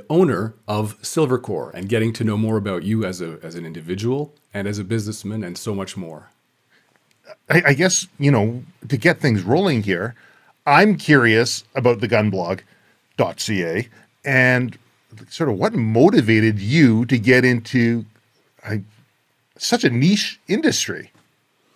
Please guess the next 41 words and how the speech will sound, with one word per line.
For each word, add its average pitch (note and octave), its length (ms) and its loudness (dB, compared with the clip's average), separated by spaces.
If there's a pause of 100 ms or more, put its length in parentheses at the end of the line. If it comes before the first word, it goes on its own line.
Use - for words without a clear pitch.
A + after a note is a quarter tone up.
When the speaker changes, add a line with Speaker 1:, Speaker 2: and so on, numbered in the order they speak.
(1040)
Speaker 1:
This A#2+ 240 -4
is B2+ 80 -8
taking D3 320 0
me B2+ 80 2
back B2 320 -2
now. G#2 140 -2
I G#2+ 60 0
love C#3+ 160 4
the D3 60 -2
question. C#3 360 -2
It's A2 120 -6
a A#2+ 60 -6
simple B2+ 300 -6
question, A#2 340 -4
and, G2 240 -6
and F#2 180 -8
you A2 140 -2
know F#2 240 -4
that F#2 240 -8
sometimes G#2+ 420 -6
the G2+ 60 -10
simplest A2+ 400 -8
questions G2 400 -8
are F#2 80 -8
the F2+ 80 -10
hardest F#2+ 460 -8
because F#2 280 -12
I, F2+ 120 -8
I - 100 -8
want G#2+ 200 -4
to G2+ 40 -6
get G2 180 -8
back F#2 220 -6
into A2 220 -4
the G#2+ 100 -4
motivation. F#2+ 540 -6
I E2+ 60 -10
started C3+ 340 -2
it, B2+ 260 -6
I E2+ 160 -8
went, D3+ 320 -4